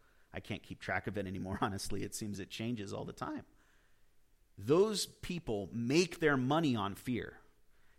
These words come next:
They make their money on feeding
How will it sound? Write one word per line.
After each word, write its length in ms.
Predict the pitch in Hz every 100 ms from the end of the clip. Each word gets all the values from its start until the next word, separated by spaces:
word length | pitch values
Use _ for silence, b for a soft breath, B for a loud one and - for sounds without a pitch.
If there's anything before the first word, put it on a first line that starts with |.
| -
They 140 | 131
make 420 | 131 147 185 185
their 160 | 170 156
money 440 | 139 139 131 107 107
on 220 | 110 113 - -
feeding 560 | 202 214 214 131 101